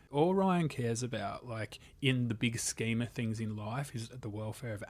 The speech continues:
animals. That's all he cares about. Yeah, Ry-, Ryan's a great guy. Look, Ryan was always gonna have a tough time with the guys.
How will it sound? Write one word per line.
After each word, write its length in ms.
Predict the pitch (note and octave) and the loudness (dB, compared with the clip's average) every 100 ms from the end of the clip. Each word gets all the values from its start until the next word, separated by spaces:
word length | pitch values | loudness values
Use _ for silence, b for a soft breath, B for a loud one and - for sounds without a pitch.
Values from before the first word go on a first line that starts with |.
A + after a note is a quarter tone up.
| G#2 | -10
animals. 540 | G#2 G2+ G2 - - - b b b b b | -10 -12 -12 -12 -14 -18 b b b b b
That's 200 | A#2 - | -12 -10
all 240 | B2 B2 A#2+ | -8 -4 -4
he 100 | A2+ | -4
cares 320 | G#2 A2 A#2 | -6 -8 -8
about. 440 | A2+ G2 G2 - - - b b b b b - - | -8 -8 -10 -12 -20 -20 b b b b b -20 -12
Yeah, 200 | A#2 A2 A#2+ | -8 -4 2
Ry-, 220 | C3+ C3+ | 4 6
Ryan's 440 | C#3+ C3+ C3+ A#2+ | 4 4 2 0
a 40 | G#2+ | -2
great 260 | G#2 A2+ | -2 -2
guy. 260 | G#2+ A2+ C3 | 2 4 4
Look, 320 | E3+ F3 - - B B B - | 6 4 2 -12 B B B 2
Ryan 520 | D3 E3 F3 E3 E3 | 8 10 10 10 8
was 140 | C3+ - | 6 4
always 500 | - C#3+ C#3 C3 C3 | 6 8 10 8 6
gonna 140 | - B2+ | 6 6
have 160 | B2 | 6
a 40 | A#2 | 6
tough 320 | - A#2+ - | 4 0 0
time 600 | - A#2+ G#2+ G#2+ A2 G#2+ - | 0 4 4 2 0 -2 -4
with 320 | B2+ B2 A#2 - - | 4 4 4 -2 -4
the 100 | A#2+ | 0
guys. 480 | A#2 G#2+ G#2+ G2+ | 4 4 2 -2